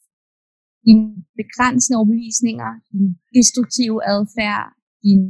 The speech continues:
destruktive tankemønstre og vaner. Øh, bare slippe alt det, som der holder dig nede og holder dig tilbage i mørket. Den er fantastisk i forhold til at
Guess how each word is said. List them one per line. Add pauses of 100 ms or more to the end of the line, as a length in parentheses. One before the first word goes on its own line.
(140)
destruktive (120)
tankemønstre (220)
og (100)
vaner. (680)
Øh, (200)
bare (100)
slippe (200)
alt
det,
som
der
holder
dig (380)
nede
og
holder
dig
tilbage (120)
i (140)
mørket. (520)
Den
er
fantastisk
i
forhold (100)
til (120)
at